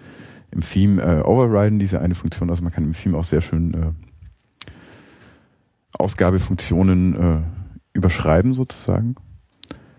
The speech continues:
Und also da merkt man auch, dass einfach, äh, Inhalt von,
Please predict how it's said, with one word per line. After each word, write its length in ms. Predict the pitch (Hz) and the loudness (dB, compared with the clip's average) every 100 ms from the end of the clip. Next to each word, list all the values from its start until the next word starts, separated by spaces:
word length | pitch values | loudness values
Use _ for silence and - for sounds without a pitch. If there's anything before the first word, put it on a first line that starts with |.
| _ _ _ _ _ _ | _ _ _ _ _ _
Und 500 | 90 78 - - - - | -2 -2 -2 -12 -12 -4
also 160 | 87 | -2
da 180 | 85 85 87 - - | 2 2 2 -2 0
merkt 260 | 90 85 | 0 2
man 100 | 95 | 2
auch, 100 | 76 | 2
dass 260 | - 85 - | 2 -2 -2
einfach, 320 | - - 85 | -4 -4 -2
äh, 320 | - 80 76 80 - - - - _ - | 0 2 0 -4 -8 -18 -20 -20 _ -2
Inhalt 380 | 98 92 85 - | 2 4 2 0
von, 760 | - 82 80 71 73 76 78 | 0 2 2 0 0 -2 -4